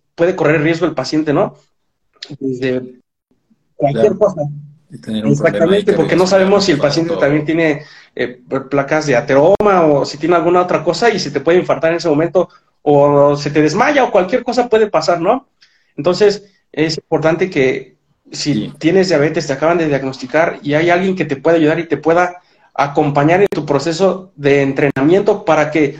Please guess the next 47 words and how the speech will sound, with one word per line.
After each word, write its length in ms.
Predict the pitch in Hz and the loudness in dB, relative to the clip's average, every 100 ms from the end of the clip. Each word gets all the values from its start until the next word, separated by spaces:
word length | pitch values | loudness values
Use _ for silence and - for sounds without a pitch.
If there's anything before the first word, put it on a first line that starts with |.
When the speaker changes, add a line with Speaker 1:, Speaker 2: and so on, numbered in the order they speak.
| - | -6
Speaker 1:
durante 300 | 151 143 143 | 0 0 0
ese 160 | 170 196 | 0 4
lapso 260 | 190 190 196 | 2 2 0
de 80 | 147 | 0
tres 220 | 160 160 | -2 0
meses 400 | 180 175 147 - _ _ _ _ _ - | 0 0 -6 -10 _ _ _ _ _ -2
hagas 320 | - 214 202 | 0 2 2
el 80 | 160 | 2
ejercicio, 500 | 151 139 185 190 196 - _ - 190 | 2 -2 -4 0 0 0 _ -14 -4
tenga 240 | 170 190 | -2 2
beneficios 480 | 190 165 151 160 202 | 2 0 -2 -4 -4
sobre 240 | 170 143 139 | -2 -2 -2
tu 140 | 123 | -4
salud, 340 | 127 127 175 | -4 0 0
sobre 240 | 185 160 147 | 0 0 0
tu 100 | 143 | 0
metabolismo 600 | 139 139 139 170 220 208 | -2 0 0 0 0 0
y 80 | 170 | 0
aparte 420 | 147 - 180 208 | 0 0 2 2
en 100 | 185 | 2
esos 180 | 175 185 | 0 -4
tres 180 | 330 349 | -2 0
meses, 360 | 185 196 - _ _ _ _ | 0 -2 -4 _ _ _ _
eh, 100 | - | -10
tengas 300 | 131 170 185 185 | -2 0 2 2
el 80 | |
tiempo 280 | 147 180 190 | 2 0 0
para 260 | 170 151 147 | 2 4 2
aprender 600 | 151 156 147 160 233 233 | 2 2 2 4 2 0
y 140 | 180 | -4
posteriormente 680 | - 147 165 160 175 185 196 | -2 -4 -2 0 0 0 0
ya 360 | - 180 185 170 | 2 4 4 2
incluirlo 580 | 160 147 151 180 196 185 | -2 2 4 4 4 2
en 160 | 147 | 0
tu 160 | - 135 | -8 -4
vida 220 | 151 175 | 0 2
diaria 240 | 175 202 | 2 0
sin 260 | 202 196 165 | 0 -2 -2
que 100 | 160 | -2
tengas 360 | 160 196 196 190 | 0 0 0 0
que 100 | 196 | -2
depender 420 | 190 151 139 175 | 0 -2 -2 0
del 140 | 185 | -2
profesional 460 | 185 143 131 147 156 | -2 -4 -4 -2 0
de 60 | 175 | 0
la 100 | 147 | 0
salud. 240 | 180 277 | 0 -2